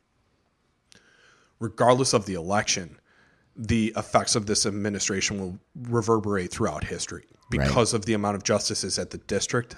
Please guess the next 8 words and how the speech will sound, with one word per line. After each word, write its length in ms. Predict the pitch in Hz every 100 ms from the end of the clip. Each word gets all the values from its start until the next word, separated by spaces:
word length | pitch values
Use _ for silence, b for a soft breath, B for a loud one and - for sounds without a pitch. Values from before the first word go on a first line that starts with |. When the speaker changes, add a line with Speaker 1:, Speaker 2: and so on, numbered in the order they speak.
| -
Speaker 1:
appellate, 560 | 104 - 87 92 95 - B B B -
and 80 | 107
Supreme 380 | - - 107 85
Court 240 | - 73
level. 240 | 62 - - _ _ _ _ _ _ _ _ _ _ _
So 220 | - 165
I 100 | 131 135
think 340 | 196 190